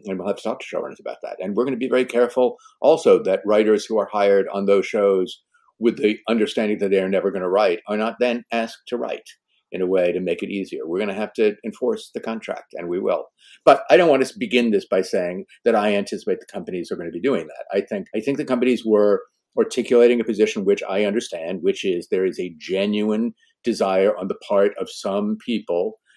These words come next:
and it has worked, to do shows by themselves. That is not harmful to the cause of writing or the membership of the Writers Guild.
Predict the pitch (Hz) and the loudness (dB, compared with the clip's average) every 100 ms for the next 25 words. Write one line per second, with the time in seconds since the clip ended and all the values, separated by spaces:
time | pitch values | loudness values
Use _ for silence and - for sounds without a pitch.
0 | - 95 85 85 - 95 92 92 - - | -10 -8 -6 -8 -2 2 2 2 -4 -18
1 | _ _ - 95 104 107 113 110 _ - | _ _ -14 -4 0 2 2 -2 _ -2
2 | 104 104 104 - - 233 226 - 78 78 | 2 2 0 -2 -2 -2 -6 -6 -2 -4
3 | 87 - _ _ 92 92 85 101 92 90 | -6 -12 _ _ 0 0 -2 -4 -4 -2
4 | 101 104 - _ _ _ _ - - 117 | -2 -2 -12 _ _ _ _ -20 -4 0
5 | 113 107 - 110 107 107 110 - - 101 | 0 0 4 6 6 4 -2 -16 -8 0
6 | 98 98 95 _ _ - 104 101 104 87 | 2 2 0 _ _ -2 0 2 -2 -2
7 | 92 101 104 104 107 101 92 92 98 196 | 2 4 4 0 0 0 0 0 0 0
8 | - 104 - 92 90 98 110 117 - 120 | 0 -4 -6 -6 0 2 4 0 0 -2
9 | 117 113 | 0 -6